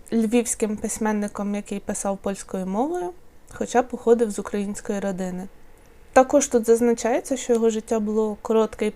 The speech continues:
сповнене смутку. І, і я скажу, що кожне з оповідань, мабуть, відображає саме цей смуток, тому що є в них, е, щось таке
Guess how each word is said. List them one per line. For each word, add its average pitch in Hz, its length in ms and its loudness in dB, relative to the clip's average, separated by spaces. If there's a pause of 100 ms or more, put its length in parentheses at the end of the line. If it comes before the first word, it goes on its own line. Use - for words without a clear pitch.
(120)
сповнене 208 720 -2
смутку. 262 760 0
І, 220 120 -2 (300)
і 247 80 2
я 269 140 4
скажу, 262 360 4
що 247 200 2
кожне 240 380 6
з - 200 -4
оповідань, 233 1040 2
мабуть, 233 420 2
відображає 233 720 6
саме 190 320 -2
цей 202 220 -2
смуток, 269 520 0
тому 202 260 -2
що 196 400 -2 (1500)
є 233 280 12
в 233 60 8
них, 208 480 -2
е, 196 200 -2
щось - 300 -6
таке 196 420 -2